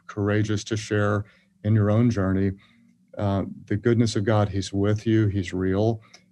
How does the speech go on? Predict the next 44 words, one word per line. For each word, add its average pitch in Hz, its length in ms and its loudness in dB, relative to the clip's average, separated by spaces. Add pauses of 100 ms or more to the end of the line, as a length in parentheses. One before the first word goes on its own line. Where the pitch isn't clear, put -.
(160)
And - 140 -2
if 98 80 -2
we 104 80 0
focus 110 400 0
on 104 200 2
just 117 460 -2
what 120 320 0
you've 110 280 2 (180)
lost, 104 540 -2
we 113 100 2
might 110 240 2
wanna 120 220 2
give 110 240 -2
up 117 180 2
and 127 100 2
go 127 120 4
<laughs> - 0 -
home. 123 480 2 (500)
If, 113 140 2
on 117 140 4
the 113 120 6
other 120 140 4
hand, 113 320 4
we 101 80 2
look 107 240 0
at 101 100 2
how 104 220 0
God 101 280 0
has 98 160 -2
comforted 101 640 -4
you, 110 120 2
sustained 101 580 -2
you, 101 180 -2
surrounded 95 560 -4
you 98 80 -2
with 92 120 -6
great 98 260 -4
people, 101 420 -6 (500)
used 107 420 0
your 104 80 -2
pain 101 320 0
to - 180 -2
impact 98 460 -4
others, 98 440 -2